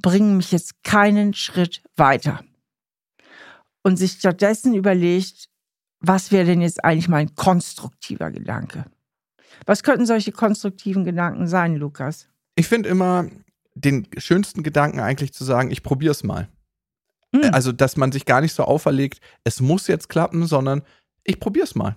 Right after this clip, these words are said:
Speaker 2: Das ist schon viel mehr, als anzunehmen, dass es schlecht läuft. Und damit auch gar nicht so einen Erfolgsdruck hat, weil wenn man sich so einen Erfolgsdruck macht, das muss jetzt funktionieren. Wenn man zum Beispiel eine Frau oder einen Mann auf der Straße anspricht, den man toll findet, einfach mal probieren und zu merken,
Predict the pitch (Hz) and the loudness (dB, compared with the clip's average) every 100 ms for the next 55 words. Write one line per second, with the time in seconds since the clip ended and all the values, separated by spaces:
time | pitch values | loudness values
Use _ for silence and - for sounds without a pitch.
0 | _ - 123 - 160 - 208 202 180 185 | _ -8 -8 -4 -4 -2 0 0 0 0
1 | - 151 156 - - - 160 - 156 143 | -2 -2 -4 -6 -6 0 0 0 -4 -2
2 | 139 139 135 - 127 - 101 104 - - | -2 -4 -6 -4 -4 -2 -4 -4 -6 -16
3 | _ _ _ 139 135 - - _ 127 151 | _ _ _ -2 -2 -6 -20 _ 2 2
4 | 185 - 139 - 139 139 113 104 - 160 | 2 0 -2 0 0 0 -4 -2 0 0
5 | - - 107 - 95 - 104 110 - - | -2 -6 -6 -4 -6 0 0 0 -6 -20
6 | _ 117 117 127 127 - 120 113 156 160 | _ -2 0 2 -2 -2 -2 2 0 0
7 | - 160 143 - - 123 151 170 127 - | -8 -6 -6 -6 -8 -2 0 0 -4 -4
8 | 107 - 107 110 147 156 135 117 117 - | -8 -6 -2 0 0 -2 -2 0 0 -4
9 | 113 110 - 107 113 120 120 110 110 120 | -6 -6 -8 -4 0 2 2 2 2 0
10 | - 107 - 90 107 - 98 95 - - | -2 -6 -4 -2 -2 -2 -4 -6 -12 -12
11 | 95 92 104 104 101 101 92 - 95 90 | -10 -6 -2 0 0 0 -2 -2 -6 -8
12 | - - - _ _ _ 180 214 185 165 | -10 -16 -20 _ _ _ -2 0 0 0
13 | 160 165 _ - 147 160 123 101 110 - | 0 -4 _ -4 -4 0 0 0 -4 -10
14 | - 120 120 175 202 139 160 | -6 -2 0 0 -2 -4 -4